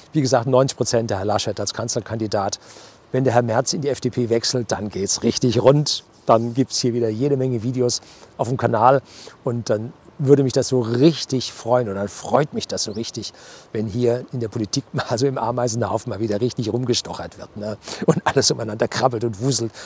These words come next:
und keiner richtig weiß, was da los sein soll. So, das soll's hier gewesen sein. Die Sonne ist untergegangen. Wundervoller Sonnenuntergang. Langsam kommt ein etwas kühles Lüftchen auf.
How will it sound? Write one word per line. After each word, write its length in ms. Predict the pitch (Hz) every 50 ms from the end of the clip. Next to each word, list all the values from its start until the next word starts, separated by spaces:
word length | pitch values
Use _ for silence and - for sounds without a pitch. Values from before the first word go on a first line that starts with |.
| - -
und 80 | 135
keiner 260 | 113 104 107 117 120 110
richtig 280 | 117 - - 110 -
weiß, 240 | 95 95 110 - -
was 100 | - -
da 80 | - 135
los 240 | 123 107 101 -
sein 180 | - 92 80 76
soll. 220 | 76 - - - - - - - - - - - - - - - - - - - -
So, 200 | 131 139 110 - - _ - - - - -
das 160 | 160 170 -
soll's 220 | 156 147 147 -
hier 100 | 151 139
gewesen 260 | 127 131 151 160 185
sein. 280 | 175 147 147 156 156 147 - - _ -
Die 80 | 110
Sonne 220 | 104 117 120 127 113
ist 80 | -
untergegangen. 580 | 208 147 123 127 117 123 107 107 98 107 101 95 - - - - _ _ -
Wundervoller 720 | 110 110 110 123 135 143 139 123 113 - - 110 104 104 101
Sonnenuntergang. 840 | 104 101 104 107 113 120 123 117 - 120 113 101 104 110 113 110 - - - - - - -
Langsam 320 | 123 139 143 - 143 123
kommt 240 | - 123 123 170 131
ein 180 | 117 120 127 - - -
etwas 320 | 151 - - 139 - -
kühles 360 | - - 165 165 151 127 -
Lüftchen 400 | 151 180 - - - - 175 165
auf. 440 | - - 131 135 143 - - - -